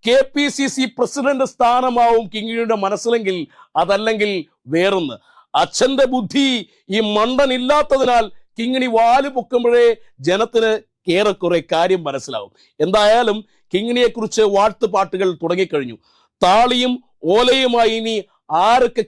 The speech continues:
കിങ്ങിണിയെ കുളിപ്പിക്കാൻ ഓടിയെത്തും എന്നറിയില്ല. കോൺഗ്രസ് അല്ലേ, ഒന്നും പറയാൻ പറ്റത്തില്ല. "ഞങ്ങൾ സർക്കാർ രൂപീകരിക്കാൻ ശ്രമിക്കില്ല" എന്ന് കേന്ദ്ര പ്രസിഡന്റ് കഴിഞ്ഞ ദിവസം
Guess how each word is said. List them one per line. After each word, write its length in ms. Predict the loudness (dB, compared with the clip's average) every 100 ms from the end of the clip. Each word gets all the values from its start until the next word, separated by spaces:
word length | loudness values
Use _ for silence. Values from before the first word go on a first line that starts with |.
| -6
കിങ്ങിണിയെ 340 | -6 0 0
കുളിപ്പിക്കാൻ 680 | 0 -6 -6 -6 -2 -2 0
ഓടിയെത്തും 600 | 0 0 -2 -4 -8 -8 _ -4
എന്നറിയില്ല. 720 | -2 0 0 0 0 -2 -8 -14 _ -4
കോൺഗ്രസ് 340 | 0 0 0 0
അല്ലേ, 360 | 2 2 2 -2 -16 -10
ഒന്നും 260 | -4 -4 -2
പറയാൻ 320 | 0 0 0
പറ്റത്തില്ല. 480 | -4 -6 -8 -10 -14 _ _ -4
"ഞങ്ങൾ 200 | -2 0
സർക്കാർ 480 | -2 -4 0 2
രൂപീകരിക്കാൻ 560 | 2 0 0 -4 -2 -2
ശ്രമിക്കില്ല" 520 | -4 -8 -6 -2 -2
എന്ന് 360 | -2 -2 -2 -4 _ _ -2
കേന്ദ്ര 320 | 2 2 0
പ്രസിഡന്റ് 640 | -4 -4 -4 -2 -2 -2 -4 _ -4
കഴിഞ്ഞ 180 | -2 0
ദിവസം 360 | -2 -2 -4